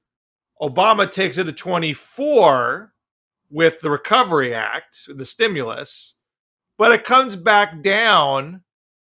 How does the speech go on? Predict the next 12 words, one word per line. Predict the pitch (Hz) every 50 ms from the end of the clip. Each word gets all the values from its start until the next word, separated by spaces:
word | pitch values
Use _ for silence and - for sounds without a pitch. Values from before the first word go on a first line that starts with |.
| _ _ _ _ _ _ -
after | 175 170 170 170 - - - 180 165 160 156 160
their | 151 127 151 165 190 208
budget | 156 165 160 139 131 147
negotiations. | 135 131 127 131 127 127 123 - 143 135 127 123 113 123 127
It | 139 131
comes | - 160 165 156 131
back | 127 165 156 151 151 -
down | 165 156 151 151 151 147 127
to, | 139 135 131
to, | - - 135 120 - _
to | - 143 127
twenty. | - - - 196 233 196 151 123 113 110 113 120